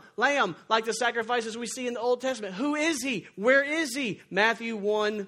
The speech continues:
one. What does it say? The first verses of your New Testament. "This is the record of the genealogy of Jesus, the Messiah,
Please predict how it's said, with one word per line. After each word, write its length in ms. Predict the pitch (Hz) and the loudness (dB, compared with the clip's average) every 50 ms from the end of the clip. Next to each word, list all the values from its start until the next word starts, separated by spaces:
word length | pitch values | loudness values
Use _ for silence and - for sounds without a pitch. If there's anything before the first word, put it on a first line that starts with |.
| - | -6
one. 500 | - 190 208 220 214 196 175 156 143 139 | -2 0 2 2 2 2 0 -2 -4 -4
What 140 | 143 170 185 | -2 0 0
does 160 | 190 175 180 | 0 -2 -4
it 100 | 208 - | -8 -10
say? 360 | - - 226 214 202 185 151 | -4 -2 0 0 0 0 -2
The 100 | 143 143 | -6 -8
first 400 | 139 - 180 180 196 190 190 - | -8 -6 -4 -2 -2 -2 -4 -6
verses 360 | 170 175 190 185 180 196 175 170 | -4 -4 -2 -2 -2 -4 -8 -6
of 160 | 165 180 170 | -6 -6 -6
your 100 | 170 165 | -4 -4
New 160 | 170 170 170 | -2 -4 -4
Testament. 520 | 165 - 180 160 156 - - 127 107 101 _ _ _ _ _ _ _ _ _ _ _ _ _ _ _ _ _ _ _ _ - _ _ _ _ | -4 -4 -4 -4 -4 -6 -12 -14 -16 -18 _ _ _ _ _ _ _ _ _ _ _ _ _ _ _ _ _ _ _ _ -20 _ _ _ _
"This 540 | - 135 135 165 175 190 185 185 - - - _ _ _ - | -16 -4 0 0 2 2 0 -2 -8 -14 -18 _ _ _ -8
is 100 | 175 160 | -8 -6
the 100 | 151 160 | -6 -6
record 520 | 147 143 170 180 175 - 147 135 127 117 - - - - | -4 -2 0 -2 -2 -2 -6 -8 -8 -10 -14 -20 -18 -12
of 100 | 160 147 | -8 -4
the 80 | 151 147 | -4 -4
genealogy 800 | 139 139 165 170 170 160 156 160 156 156 151 151 151 131 135 _ - | -4 -2 -2 -2 -2 -2 -2 -4 -4 -4 -4 -6 -8 -8 -10 _ -14
of 100 | 143 139 | -14 -12
Jesus, 600 | 131 147 208 202 175 139 123 117 - - - - _ _ _ _ _ _ - | -8 -6 -4 -4 -4 -4 -8 -12 -14 -16 -18 -20 _ _ _ _ _ _ -10
the 100 | 147 151 | -6 -6
Messiah, 560 | 151 151 147 - 196 190 180 160 135 107 | -6 -6 -6 -4 -2 -2 -2 -2 -4 -6